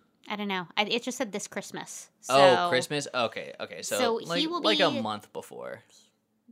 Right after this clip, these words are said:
Speaker 1: he will be appearing in the time frame
Speaker 2: Yeah,
Speaker 1: of
Speaker 2: we have
Speaker 1: it.
Speaker 2: a Thanksgiving time baby coming, so.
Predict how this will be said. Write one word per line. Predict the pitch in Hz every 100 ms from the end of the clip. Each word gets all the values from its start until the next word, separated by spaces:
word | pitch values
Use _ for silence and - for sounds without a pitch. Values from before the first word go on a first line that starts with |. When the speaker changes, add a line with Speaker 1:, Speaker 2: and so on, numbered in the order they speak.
| _
Speaker 1:
he | 269
will | 302
be | 277 -
appearing | - - 233 202 170
in | 170
the | -
time | - 180 160
frame | - 95
Speaker 2:
Yeah, | 82
Speaker 1:
of | -
Speaker 2:
we | 135
have | 139
Speaker 1:
it. |
Speaker 2:
a | 120 104 104 _ -
Thanksgiving | 120 117 117 113 113
time | 127 113 113 113 120 -
baby | 113 110 113 117 123 _ _ _ _ _ _ 233
coming, | - 117 117 113
so. | - 98 82